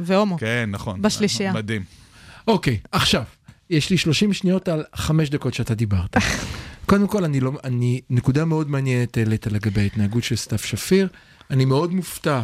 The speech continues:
Speaker 3: מהניתוח הזה שלך. אני מודה שאף פעם לא ראיתי אותה כמי שמתנהגת בצורה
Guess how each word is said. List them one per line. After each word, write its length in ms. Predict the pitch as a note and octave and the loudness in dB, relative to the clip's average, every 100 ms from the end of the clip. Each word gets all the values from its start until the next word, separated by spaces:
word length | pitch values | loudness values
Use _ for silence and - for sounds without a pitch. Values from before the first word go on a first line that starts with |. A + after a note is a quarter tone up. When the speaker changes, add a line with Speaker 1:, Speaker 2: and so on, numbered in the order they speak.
| G2+ _ - - | -4 _ -10 0
Speaker 3:
מהניתוח 560 | A2+ G#2+ - B2+ - | 2 2 2 0 0
הזה 140 | A#2 A#2 | -4 -2
שלך. 340 | B2+ B2 F#3+ G3+ - - - - - | -2 0 0 0 -2 -20 -20 -8 0
אני 240 | B2+ C3+ | 4 4
מודה 360 | B2 A#2 C3 C3+ | 4 2 2 0
שאף 400 | - A#2+ C3+ - | -2 -2 -2 -2
פעם 220 | D3 C3+ | 0 2
לא 160 | A#2+ | 2
ראיתי 420 | A#2+ D3+ D#3 F#3 C#3+ | 2 0 -2 0 0
אותה 280 | - A#2+ | 0 -2
כמי 260 | - A#2 A#2+ | 0 0 0
שמתנהגת 720 | - A#2+ - A2+ B2+ C3+ - | 0 -2 0 2 4 2 -2
בצורה 420 | A#2+ - A#2 B2 | -4 0 2 4